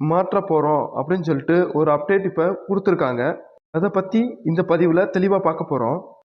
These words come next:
நம்மளுடைய பழைய ஆதார் கார்டுல பெயர், பிறந்த தேதி, முகவரி, புகைப்படம், பன்னிரெண்டு இலக்க ஆதார் எண், கியூ ஆர் கோட் இது எல்லாமே அச்சிடப்பட்டு இருந்துச்சு.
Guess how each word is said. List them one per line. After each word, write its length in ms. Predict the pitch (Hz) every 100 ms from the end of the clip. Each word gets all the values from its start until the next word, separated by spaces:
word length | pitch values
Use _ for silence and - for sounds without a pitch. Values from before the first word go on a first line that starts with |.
| _
நம்மளுடைய 360 | 226 240 220 226 226 226 - -
பழைய 300 | 175 208 233 233 180
ஆதார் 280 | 180 185 180
கார்டுல 300 | 165 160 151 175 - - _ _ -
பெயர், 340 | 202 220 226 226 - - - _ -
பிறந்த 300 | 190 214 214 -
தேதி, 260 | 190 180 214 - - 135 156
முகவரி, 460 | 185 202 185 196 208 - - -
புகைப்படம், 560 | 180 220 226 170 175 170 - - - _ _ _ 175
பன்னிரெண்டு 420 | 208 233 214 196
இலக்க 220 | 190 196 175
ஆதார் 260 | 180 196 170 180
எண், 120 | 185 - - -
கியூ 140 | 226 214
ஆர் 100 | 180 180
கோட் 220 | 190 190 - _ _ 185
இது 140 | 214 190
எல்லாமே 320 | 196 233 226 247
அச்சிடப்பட்டு 460 | 180 220 208 185 190 160
இருந்துச்சு. 380 | 147 - 123